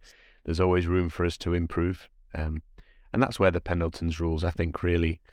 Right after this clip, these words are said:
um, show their strength in that no matter how well or badly something's gone, there is always something that has gone well.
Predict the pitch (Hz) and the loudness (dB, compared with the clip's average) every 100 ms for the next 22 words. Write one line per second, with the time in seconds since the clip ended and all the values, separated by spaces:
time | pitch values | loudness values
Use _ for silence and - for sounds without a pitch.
0 | _ _ _ _ _ _ _ _ _ 90 | _ _ _ _ _ _ _ _ _ -2
1 | 85 - - 92 87 82 - - 82 - | -2 -2 0 2 4 2 -2 -4 -4 -4
2 | - 82 85 - _ _ - _ _ _ | -2 -2 -2 -4 _ _ -20 _ _ _
3 | _ - 98 98 90 92 95 98 92 90 | _ -4 0 2 0 2 4 4 4 -2
4 | - - 95 92 90 85 87 85 82 - | -8 -4 2 4 2 2 2 2 0 -2
5 | - 82 80 78 80 78 82 82 92 95 | -2 -2 0 -2 0 0 0 2 2 2
6 | 87 85 82 87 71 80 85 78 78 82 | 0 0 2 2 0 0 0 0 0 -2